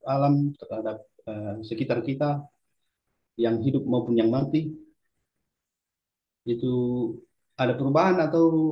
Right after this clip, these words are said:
bisa dilihat menjadi-jadi kah? Biasa-biasa saja kah? Atau ada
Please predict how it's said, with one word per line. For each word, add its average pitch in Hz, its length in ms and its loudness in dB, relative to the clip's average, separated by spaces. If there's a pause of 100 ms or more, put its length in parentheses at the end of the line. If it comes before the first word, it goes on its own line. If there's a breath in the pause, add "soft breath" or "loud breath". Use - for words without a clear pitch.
(1400 soft breath)
bisa 143 160 -4
dilihat 139 320 0 (720)
menjadi-jadi 135 720 -2
kah? 202 320 -8 (320)
Biasa-biasa 127 480 -2
saja 156 240 0
kah? 165 240 -4
Atau 120 640 -8
ada 120 320 -2